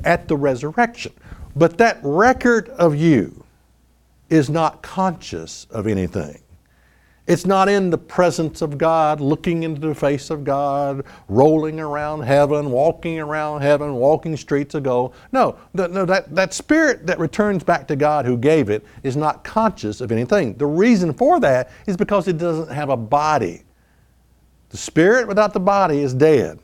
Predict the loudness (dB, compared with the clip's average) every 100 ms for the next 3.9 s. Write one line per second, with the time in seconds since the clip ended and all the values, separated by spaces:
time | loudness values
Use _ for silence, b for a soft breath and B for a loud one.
0 | -14 -2 0 0 -2 _ _ _ _ _
1 | _ _ _ _ _ _ -6 -2 0 2
2 | 4 2 -2 -8 -4 -2 2 2 0 -2
3 | 0 2 2 2 2 4 2 2 -2